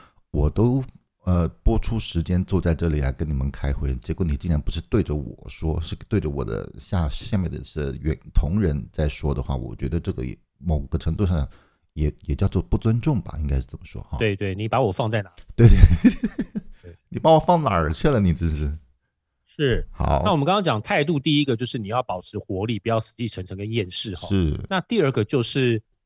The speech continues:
Speaker 2: 你在说话的时候，你的内容最好是，呃，保持真诚，不要骗人。
Speaker 1: 嗯。
Speaker 2: 呃，当然我们知道说在职场上，你可能有些事情就是你没办法百分之百讲真话，
Speaker 1: 对，对，
Speaker 2: 可是你也不能完全去讲假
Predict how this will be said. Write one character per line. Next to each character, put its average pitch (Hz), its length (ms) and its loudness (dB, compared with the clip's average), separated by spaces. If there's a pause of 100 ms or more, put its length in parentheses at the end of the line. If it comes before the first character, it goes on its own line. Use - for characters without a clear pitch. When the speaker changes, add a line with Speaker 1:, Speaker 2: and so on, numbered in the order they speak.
Speaker 2:
你 101 80 -12
在 160 160 2
说 170 220 -2
话 175 120 0
的 107 120 -2
时 - 200 -12
候， 98 360 -6
你 95 40 -16
的 95 80 -8
内 147 220 -2
容 101 220 -4
最 151 160 -4
好 85 160 -10
是， 113 240 -8 (140)
呃， 95 140 -10
保 90 160 -14
持 107 180 -10
真 147 220 -2
诚， 92 280 -8
不 110 80 -6
要 110 120 0
骗 - 280 -6
人。 80 100 -16 (440)
Speaker 1:
嗯。 170 280 6
Speaker 2:
呃， 117 200 0
当 165 120 2
然 151 80 4
我 110 80 0
们 101 80 -2
知 135 140 -4
道 127 160 4
说 120 260 0
在 120 220 0
职 - 180 -8
场 95 240 -10
上， 104 260 -4
你 98 80 -10
可 101 120 -12
能 92 100 -10
有 87 140 -10
些 120 180 -4
事 120 180 -6
情 95 240 -12 (200)
就 107 80 -6
是 98 260 -6
你 95 140 -12
没 117 80 -4
办 165 200 0
法 107 140 -6
百 101 100 -10
分 117 80 -8
之 160 80 -4
百 135 160 0
讲 87 220 -6
真 127 240 -4
话， - 180 -2 (240)
Speaker 1:
对， - 120 -2
对， - 40 0
Speaker 2:
可 - 60 0
是 - 60 0
你 151 60 2
也 123 40 2
不 143 100 0
能 127 140 0
完 110 160 -2
全 104 100 -6
去 120 140 -6
讲 104 180 -6
假 - 140 -10